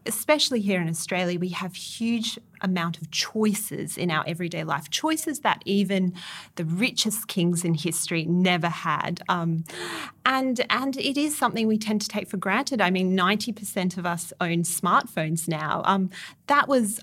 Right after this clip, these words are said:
unaffordable for most people ten years ago. But just think about how much that has transformed our lives. I mean, some might argue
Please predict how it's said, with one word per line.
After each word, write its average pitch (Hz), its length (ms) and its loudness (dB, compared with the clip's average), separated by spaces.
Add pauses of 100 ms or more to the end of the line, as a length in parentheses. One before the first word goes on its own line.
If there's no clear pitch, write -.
(180)
unaffordable 220 800 2
for 196 120 -2
most 170 300 -2
people 165 280 -4
ten 185 400 2
years 196 320 6
ago. - 340 -2 (260)
But 262 120 -2
just 311 200 0
think 262 240 0
about 233 240 2
how 208 200 -2
much - 320 0
that 175 160 -2
has 170 200 -4
transformed 170 640 -2
our 156 140 -4
lives. 175 340 4
I - 80 0
mean, 165 220 -2
some 160 320 0
might 156 260 -2
argue 160 480 -4